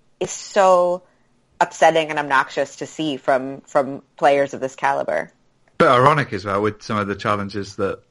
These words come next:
Speaker 2: they were flying in.
Speaker 1: <laughs> Oh, are you gonna bring up Funes Mori? 'Cause I think
Speaker 2: I
Speaker 1: this
Speaker 2: was,
Speaker 1: is
Speaker 2: I was
Speaker 1: time
Speaker 2: going to,
Speaker 1: you should
Speaker 2: yeah.
Speaker 1: do it right now, yeah.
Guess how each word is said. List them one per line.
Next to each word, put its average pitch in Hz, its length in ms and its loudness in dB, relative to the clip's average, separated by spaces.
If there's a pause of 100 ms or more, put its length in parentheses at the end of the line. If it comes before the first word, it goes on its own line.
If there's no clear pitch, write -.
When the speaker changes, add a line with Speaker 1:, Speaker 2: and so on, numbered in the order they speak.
Speaker 2:
they 113 120 -4
were 101 100 -2
flying 101 500 0
in. - 260 -6
Speaker 1:
<laughs> - 40 -20 (300)
Oh, 208 400 8 (120)
are 190 60 6
you 190 60 6
gonna 190 140 4
bring 180 200 4
up - 100 -4
Funes 175 320 -6
Mori? 165 240 0
'Cause 165 100 -12
I 156 60 0
think 147 100 -4
Speaker 2:
I 123 120 4
Speaker 1:
this 135 40 4
Speaker 2:
was, 123 220 2
Speaker 1:
is - 80 -12
Speaker 2:
I 123 300 4
was - 100 0
Speaker 1:
time - 40 -16
Speaker 2:
going 135 360 2
to, 117 160 -8
Speaker 1:
you 113 60 -2
should 123 100 2
Speaker 2:
yeah. 117 80 4
Speaker 1:
do 214 140 6
it 208 140 4
right 208 220 4
now, 196 280 4
yeah. 202 300 6